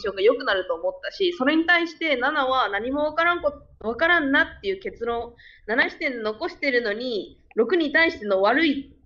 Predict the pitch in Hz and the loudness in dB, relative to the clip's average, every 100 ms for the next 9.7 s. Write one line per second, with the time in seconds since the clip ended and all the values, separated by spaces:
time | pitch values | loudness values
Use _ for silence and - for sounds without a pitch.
0 | _ _ 233 269 269 277 262 240 254 220 | _ _ -2 0 2 2 2 0 2 4
1 | 247 339 - 196 190 196 220 220 302 294 | 4 2 -2 -6 -4 -4 -6 -6 -2 -2
2 | 202 - 233 254 277 196 190 220 269 269 | -2 0 0 0 -2 -2 -2 -2 -2 -2
3 | 170 190 160 254 262 359 381 381 370 359 | 0 0 0 -2 0 0 0 2 2 2
4 | 339 254 196 175 - - 165 165 160 - | 2 0 0 -2 -8 -14 -12 -12 -12 -8
5 | 180 - - _ - _ _ _ _ _ | -10 -10 -16 _ -20 _ _ _ _ _
6 | _ _ _ _ - 127 - - _ _ | _ _ _ _ -8 -6 -10 -14 _ _
7 | _ _ _ - 247 226 262 277 370 349 | _ _ _ 0 2 2 0 2 4 4
8 | 392 - - 254 277 269 247 208 220 349 | 4 0 -2 0 0 -2 -2 0 0 4
9 | 247 165 175 - - - - | 2 2 -2 -6 -14 -18 -20